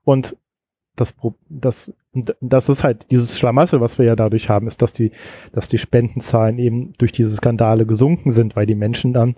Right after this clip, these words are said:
sich gesagt haben, „Boah, okay, da wurde jetzt Schindluder betrieben, das wird dann bei mir vielleicht auch so der Fall sein,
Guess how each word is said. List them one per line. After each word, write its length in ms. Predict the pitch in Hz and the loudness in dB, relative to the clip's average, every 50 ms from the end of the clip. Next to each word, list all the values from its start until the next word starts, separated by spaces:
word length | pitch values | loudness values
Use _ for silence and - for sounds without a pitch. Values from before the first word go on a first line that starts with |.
| - - - - - - _ | -8 -20 -20 -20 -20 -10 _
sich 180 | - 120 113 | -2 -2 -2
gesagt 380 | - - 113 113 110 120 - - | 0 0 0 2 2 2 2 0
haben, 180 | 120 123 - - _ _ _ _ | -4 -4 -4 -10 _ _ _ _
„Boah, 380 | - 147 131 123 117 113 113 - - | -10 -4 0 2 2 2 0 -2 -8
okay, 280 | - - - - 135 131 | -20 -8 -2 0 0 2
da 140 | 120 113 107 | 2 0 0
wurde 180 | 110 117 117 | 0 2 2
jetzt 160 | 110 104 - | 0 0 -2
Schindluder 420 | - - 127 127 - 139 135 139 135 | -2 -2 -2 0 0 2 2 2 2
betrieben, 520 | 127 127 - - - 143 147 139 143 139 - - - - - | 0 -2 -4 0 2 2 2 2 0 -2 -4 -8 -18 -12 -8
das 160 | - 107 - | -6 -2 0
wird 120 | 123 120 127 | 0 2 2
dann 200 | 120 113 110 - _ _ _ _ _ _ _ _ | 2 0 -2 -6 _ _ _ _ _ _ _ _
bei 120 | - 117 110 | -2 0 2
mir 180 | 113 113 117 | 2 2 2
vielleicht 380 | 110 - - 113 104 101 - - | 2 0 0 -2 -2 -2 -4 -2
auch 200 | - 123 139 147 | 0 0 0 2
so 140 | - - 156 | 2 0 2
der 140 | 147 143 139 | 2 2 0
Fall 280 | - - 135 139 143 | 2 2 4 4 4
sein, 360 | 131 135 135 135 135 135 131 | 4 4 2 2 2 0 -4